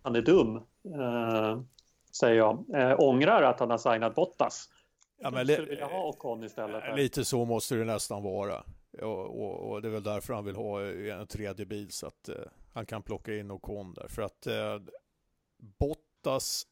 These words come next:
Speaker 2: prestation är ju inte i, den är ju inte i nivå. Alltså,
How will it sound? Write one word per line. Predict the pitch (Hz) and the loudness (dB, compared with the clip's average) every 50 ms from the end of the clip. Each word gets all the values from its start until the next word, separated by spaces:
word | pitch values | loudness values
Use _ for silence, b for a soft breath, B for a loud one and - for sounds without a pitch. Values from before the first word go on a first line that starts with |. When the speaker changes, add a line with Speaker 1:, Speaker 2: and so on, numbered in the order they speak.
| _ _ - | _ _ -6
Speaker 2:
prestation | - 135 123 - - - 113 - - 120 113 107 104 104 107 104 | -4 -2 -2 -2 -2 -4 -4 -4 -4 -6 -6 -6 -6 -8 -10 -10
är | - - 117 113 110 | -8 -6 -6 -4 -4
ju | 107 107 110 | -4 -6 -8
inte | 107 98 _ _ - 98 | -8 -12 _ _ -12 -10
i, | 98 92 90 90 76 69 - - _ _ b b b b b b b b b b b b b b b b b b | -10 -8 -10 -12 -14 -16 -18 -20 _ _ b b b b b b b b b b b b b b b b b b
den | - 117 120 | -6 -2 -2
är | 139 | -2
ju | 147 | -2
inte | 120 - 139 | -4 -4 -4
i | |
nivå. | 127 131 131 123 147 160 - - | -2 -2 0 0 -2 -2 -2 -2
Alltså, | - 117 - 165 139 | 0 0 2 2 2